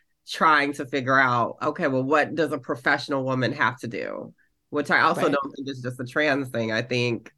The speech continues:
Speaker 2: No.
Speaker 1: everyone kind of deals with some of that.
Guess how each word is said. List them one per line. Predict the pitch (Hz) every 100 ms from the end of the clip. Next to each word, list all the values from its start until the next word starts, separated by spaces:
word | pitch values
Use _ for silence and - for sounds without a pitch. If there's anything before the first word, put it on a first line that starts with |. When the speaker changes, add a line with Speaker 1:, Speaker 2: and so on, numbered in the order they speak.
| -
Speaker 2:
No. | 180 143 - - 120 113 -
Speaker 1:
everyone | 104 127 156 -
kind | 160 117
of | 120
deals | 113 101
with | 110 123
some | - 92
of | 80
that. | - 55 50